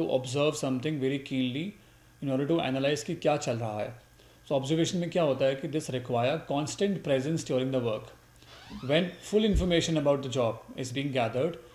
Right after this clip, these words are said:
like duration of task, कोई टास्क कितनी देर तक चला, उसका मेथड क्या है उसको करने का, कौन सा प्रोसीजर, कौन सी टेक्निक इन्वॉल्व हो रही है,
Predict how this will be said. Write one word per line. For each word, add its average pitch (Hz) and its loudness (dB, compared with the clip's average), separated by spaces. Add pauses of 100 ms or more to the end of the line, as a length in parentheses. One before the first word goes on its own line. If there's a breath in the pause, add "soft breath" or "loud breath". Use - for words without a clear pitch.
(280 loud breath)
like 131 -4
duration 135 2
of - -10
task, 127 6 (280)
कोई 143 0
टास्क 131 0
कितनी 139 -4
देर 123 -2
तक 127 0
चला, 120 0
उसका 139 -6
मेथड 151 0
क्या 139 0
है 131 2
उसको 131 0
करने 123 -2
का, 120 -2 (200 loud breath)
कौन 151 -2
सा 160 2
प्रोसीजर, 143 0
कौन 139 -4
सी 156 -2
टेक्निक 139 -2
इन्वॉल्व 135 4
हो 127 -2
रही 120 -2
है, 117 0